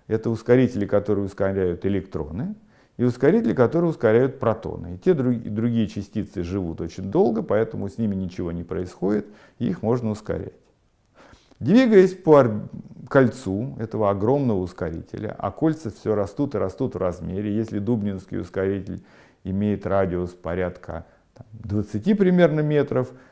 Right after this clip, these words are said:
серпуховский ускоритель уже порядка, там, двух сотен метров, то вот, скажем, кольцо ускорителя в Женеве, которое сейчас есть, в котором сначала был построен электронный ускоритель, а потом протонный ускоритель, кольцо,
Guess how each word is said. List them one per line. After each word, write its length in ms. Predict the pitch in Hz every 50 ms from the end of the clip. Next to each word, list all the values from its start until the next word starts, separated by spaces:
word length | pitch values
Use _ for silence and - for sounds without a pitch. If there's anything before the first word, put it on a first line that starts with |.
| _ _ - -
серпуховский 720 | - 127 123 123 - - 98 101 92 - - - - - 95
ускоритель 640 | 90 87 - - 90 92 98 95 85 87 82 80
уже 640 | 82 82 82 85 87 90 85 82 85 87 82 82 92 -
порядка, 480 | - 80 82 85 85 - - - - -
там, 180 | - - - -
двух 380 | - - 98 98 113 104 104 -
сотен 460 | - - 175 208 208 208 196 180 170
метров, 400 | 165 160 151 147 151 135 131 - - - - - - - _
то 120 | - 139
вот, 100 | 147 143
скажем, 360 | 143 - - 139 131 131 123 117
кольцо 360 | - 123 120 117 120 - 139
ускорителя 680 | 131 123 - - - 113 110 113 113 107 - 98 95 90
в 40 | 92
Женеве, 500 | 98 101 117 151 185 214 226 220 214 -
которое 420 | - 160 160 160 156 147 143 143
сейчас 480 | 143 - - - - 135 131 127 131 -
есть, 320 | 127 127 123 123 - - - _ - _ _ _
в 60 | _ -
котором 340 | - 107 107 110 104 98
сначала 520 | 92 - - 104 101 - - 104 90 90 87
был 200 | 82 90 90 87
построен 680 | 90 - 87 87 - - - - 87 85 82 85 85
электронный 560 | 82 82 85 - - 139 170 180 175 156 143
ускоритель, 580 | 135 131 - - 123 117 120 117 110 113 98 87
а 60 | 85
потом 400 | - - - - - 90 82 80
протонный 560 | - - 90 92 - - 196 196 180 175 160
ускоритель, 560 | 151 151 - 147 139 139 139 127 123 123 120 - - - - - _ _ _ _ _ _ _ -
кольцо, 720 | - 123 123 120 - - 214 214 214 202 190 - - -